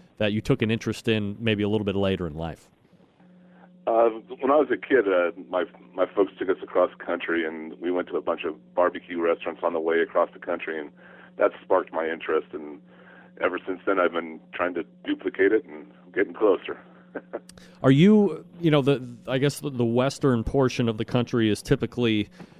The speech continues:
Speaker 1: seen as the Santa Maria style. I mean, you know, it's changing now, but in the past it's been seen as the Santa Maria style barbecue, the tri-tips,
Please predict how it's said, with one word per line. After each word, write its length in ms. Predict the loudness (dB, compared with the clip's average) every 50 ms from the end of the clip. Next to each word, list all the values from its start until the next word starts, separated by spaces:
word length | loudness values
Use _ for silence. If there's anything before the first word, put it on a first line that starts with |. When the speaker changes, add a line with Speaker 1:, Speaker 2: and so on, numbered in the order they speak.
| -20 _ -10
Speaker 1:
seen 440 | 0 4 4 6 6 6 4 2 0
as 520 | -2 -2 -2 -2 0 0 -2 -2 -4 -4
the 280 | -2 -2 0 0 -2 -2
Santa 320 | -4 -2 -2 -2 -2 -2
Maria 400 | -2 -2 0 0 0 0 0 0
style. 260 | 0 0 0 0 0
I 40 | 0
mean, 280 | 0 0 0 -2 -2 -2
you 120 | -2 0
know, 80 | 0 -2
it's 100 | -2 -2
changing 380 | 0 0 0 0 0 -2 -2
now, 240 | -2 -2 -2 -2 -2
but 160 | -4 -4 -4
in 80 | -4 -6
the 40 | -4
past 380 | -4 -4 -4 -4 -4 -8 -10
it's 120 | -10 -8 -6
been 140 | -6 -6
seen 240 | -4 -2 -2 0 0
as 140 | -2 -4 -6
the 60 | -6
Santa 240 | -4 -4 -2 -2 -2
Maria 240 | -2 -2 -2 -2 -4
style 320 | -4 -4 -4 -4 -4 -4
barbecue, 500 | -2 -2 -2 -2 -2 -4 -4 -2 -2 0
the 80 | 0 -2
tri-tips, 800 | -6 -4 -4 -4 -2 -4 -4 -2 -2 -2 -2 -2 -4 -10 -16